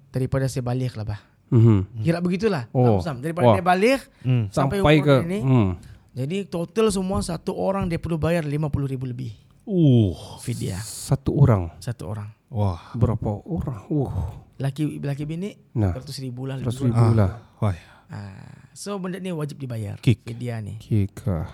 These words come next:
Speaker 3: Hmm.
Speaker 1: Ah, sama juga macam orang yang, ah, mungkin dia, dia pregnant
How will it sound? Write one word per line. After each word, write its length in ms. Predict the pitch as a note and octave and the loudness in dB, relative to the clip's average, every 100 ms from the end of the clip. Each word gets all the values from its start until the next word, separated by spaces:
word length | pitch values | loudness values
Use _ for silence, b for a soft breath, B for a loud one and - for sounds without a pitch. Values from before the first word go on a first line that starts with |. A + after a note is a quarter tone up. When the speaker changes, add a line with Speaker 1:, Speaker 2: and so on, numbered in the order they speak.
| - | -12
Speaker 3:
Hmm. 180 | A#2 A2 | -6 -4
Speaker 1:
Ah, 400 | G#2+ A2+ G#2 F#2+ - | -4 -6 -8 -10 -8
sama 260 | G3 B3 | -6 -4
juga 240 | G#3+ G3+ G#3+ | -4 -4 -4
macam 400 | F3+ - F3 - | -6 -6 -10 -8
orang 320 | D3 D#3 D#3+ | -8 -8 -8
yang, 460 | D3+ C#3+ C#3 C3+ C3 C3 C3+ | -8 -8 -8 -10 -10 -14 -16
ah, 200 | C#3 C3 | -16 -12
mungkin 640 | B2 C#3+ C#3+ F#3+ F#3 F#3 F3 | -10 -10 -8 -6 -6 -8 -10
dia, 560 | D3+ D3+ C#3+ C#3 - - - - | -8 -6 -6 -8 -12 -18 -20 -10
dia 500 | C#3+ D#3 D3+ C#3 - _ _ _ _ | -4 -2 -2 -4 -10 _ _ _ _
pregnant 500 | - D3+ D3 E3 A3 | -8 -4 -4 -4 -8